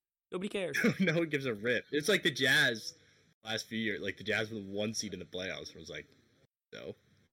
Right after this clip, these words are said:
Speaker 1: Yeah, so, yeah, exactly.
Speaker 2: Who cares?
Speaker 1: And it's, and you're right.
Speaker 2: So
Speaker 1: It's,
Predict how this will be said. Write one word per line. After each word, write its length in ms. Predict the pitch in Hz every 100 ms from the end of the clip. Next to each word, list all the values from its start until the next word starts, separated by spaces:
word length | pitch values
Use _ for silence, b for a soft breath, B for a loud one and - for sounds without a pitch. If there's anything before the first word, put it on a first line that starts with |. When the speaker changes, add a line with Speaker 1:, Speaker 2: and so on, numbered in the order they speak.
| _
Speaker 1:
Yeah, 180 | - -
so, 260 | - - -
yeah, 200 | 113 65
exactly. 460 | - - 60 - -
Speaker 2:
Who 100 | -
cares? 180 | 69 -
Speaker 1:
And 240 | 214 226
it's, 240 | 220 - - -
and 280 | 185 175 139
you're 100 | 170
right. 240 | 202 127
Speaker 2:
So 40 | -
Speaker 1:
It's, 340 | 156 143 -